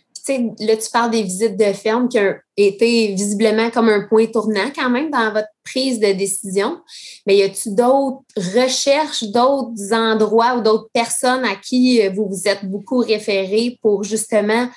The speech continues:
aller voir autant le, le meilleur que le pire, puis peser le pour et le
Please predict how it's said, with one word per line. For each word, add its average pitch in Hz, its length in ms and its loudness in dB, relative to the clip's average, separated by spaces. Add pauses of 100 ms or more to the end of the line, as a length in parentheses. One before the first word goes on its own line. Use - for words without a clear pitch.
(560)
aller 214 280 2
voir 240 420 2
autant 247 580 0
le, 196 520 2 (520)
le 220 140 4
meilleur 226 680 4
que 240 120 0
le 196 160 0
pire, 262 560 0 (120)
puis 196 160 -8
peser 214 360 2
le 208 260 2
pour 254 260 2
et 220 140 4
le 196 160 0